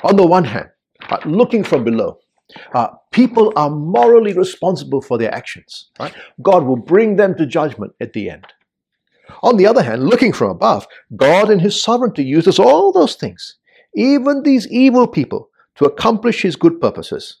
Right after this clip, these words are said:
right? Without in any way, shape, or form being an accomplice to evil or condoning it.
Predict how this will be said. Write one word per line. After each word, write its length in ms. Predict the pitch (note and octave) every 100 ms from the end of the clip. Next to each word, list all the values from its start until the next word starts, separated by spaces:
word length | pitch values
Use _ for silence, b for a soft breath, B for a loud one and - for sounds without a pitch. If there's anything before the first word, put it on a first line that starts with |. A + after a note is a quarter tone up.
| -
right? 200 | D3 E3
Without 280 | C#3+ A3 A#3+
in 100 | G#3
any 220 | F3+ G#3
way, 280 | E3 D#3+ E3+
shape, 260 | E3 E3
or 60 | D#3
form 260 | - C3 B2+
being 160 | C3+
an 80 | C3
accomplice 520 | - - F3 - D3
to 140 | - G#2
evil 280 | G2+ - G#2+
or 120 | G2+
condoning 480 | - A#2+ F#2 E2+ -
it. 180 | _